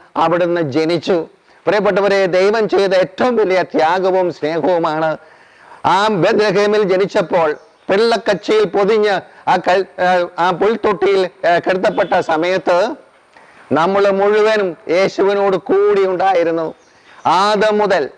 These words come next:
ലോകത്തിൻ്റെ അവസാനം വരെയുള്ള എല്ലാവരും യേശുവിൽ ഉണ്ടായിരുന്നു. എന്തൊരു വലിയ സത്യമാണ്. അതുകൊണ്ടാണ് ഈശോ ഉത്ഥാനം ചെയ്തതിനെ കുറിച്ച് പൗലോസ് അപ്പോസ്തലൻ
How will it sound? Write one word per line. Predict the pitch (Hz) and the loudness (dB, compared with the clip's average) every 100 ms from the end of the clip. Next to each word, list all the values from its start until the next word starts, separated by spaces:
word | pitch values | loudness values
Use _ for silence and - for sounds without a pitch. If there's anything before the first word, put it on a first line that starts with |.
| _ _ - | _ _ -2
ലോകത്തിൻ്റെ | 175 208 214 208 214 | 0 2 0 0 0
അവസാനം | 190 208 - 214 214 220 214 | 2 0 0 0 0 0 0
വരെയുള്ള | 208 202 190 175 143 - - - | 0 2 2 0 -2 -4 -14 -2
എല്ലാവരും | 208 233 233 233 226 226 208 202 180 156 - - | 0 2 2 2 2 0 0 0 0 -2 -6 -4
യേശുവിൽ | 160 196 202 - 196 196 170 | 0 2 0 0 0 2 0
ഉണ്ടായിരുന്നു. | 165 160 160 165 165 160 - - - - - - | 0 2 2 0 -2 -4 -8 -20 -20 -20 -10 -2
എന്തൊരു | 190 202 190 | 0 2 2
വലിയ | 185 190 | 2 0
സത്യമാണ്. | 185 160 - 190 165 151 151 - - | 0 -2 -2 -2 -2 -4 -6 -10 -4
അതുകൊണ്ടാണ് | 185 254 262 226 202 214 240 320 - - 160 | 0 2 2 0 0 0 -2 -4 -10 -6 -2
ഈശോ | 214 214 226 | 0 2 0
ഉത്ഥാനം | 196 160 190 233 262 214 | 0 -2 -2 0 0 0
ചെയ്തതിനെ | 202 196 196 196 | 0 0 0 -2
കുറിച്ച് | 185 170 | -2 -2
പൗലോസ് | 170 180 196 196 | 0 2 0 0
അപ്പോസ്തലൻ | 185 160 180 175 | -2 0 0 0